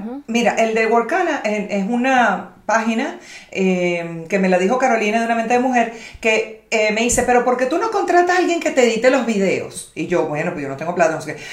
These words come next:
Speaker 2: Me dice, "No, mira, en Workana hay un montón de gente que quiere editar videos y tienen buenos precios, tú puedes ver lo que hay, puedes ver el tipo de edición, a ver si te gusta". Y yo,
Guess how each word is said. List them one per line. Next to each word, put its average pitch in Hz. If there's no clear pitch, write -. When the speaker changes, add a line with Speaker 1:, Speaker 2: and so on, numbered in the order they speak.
Speaker 2:
Me 208
dice, 202
"No, 240
mira, 254
en 208
Workana 214
hay 285
un 302
montón 320
de 320
gente 359
que 339
quiere 233
editar 240
videos 330
y 302
tienen 196
buenos 214
precios, 339
tú 208
puedes 202
ver 233
lo 247
que 285
hay, 294
puedes 208
ver 208
el 208
tipo 226
de 233
edición, 208
a -
ver 202
si 196
te 202
gusta". 254
Y 196
yo, 180